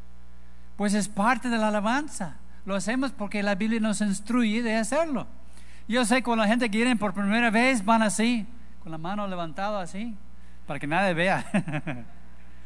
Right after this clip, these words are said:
Pero ya que tienen un poco más de tiempo, van un poco más así. Ya cuando tienen más tiempo, levantan las manos y alaban al Señor.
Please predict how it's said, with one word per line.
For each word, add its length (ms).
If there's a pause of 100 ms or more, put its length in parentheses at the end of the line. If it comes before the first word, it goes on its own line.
(300)
Pero 140
ya 160
que 100
tienen 220
un 60
poco 100
más 140
de 100
tiempo, 340
van 220
un 160
poco 220
más 180
así. 420 (720)
Ya 440
cuando 200
tienen 180
más 160
tiempo, 380
levantan 460
las 180
manos 380
y 60
alaban 380
al 120
Señor. 500